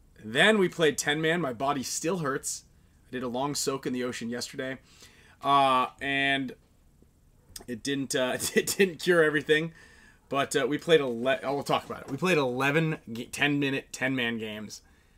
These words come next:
in a day. Let that sink in. Eleven of 'em. That's a lot. That's a lot of, uh, that's a lot of paintball.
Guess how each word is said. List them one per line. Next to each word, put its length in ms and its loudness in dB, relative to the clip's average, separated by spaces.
in 180 2
a 60 2
day. 380 0
Let 100 -16
that 160 -2
sink 240 0
in. 240 0
Eleven 480 2
of 140 -10
'em. 160 -18
That's 180 -4
a 60 -2
lot. 460 4
That's 140 -12
a 40 -4
lot 340 0
of, 220 -4
uh, 220 -2
that's 140 -6
a 40 -6
lot 120 -2
of 80 -10
paintball. 280 -14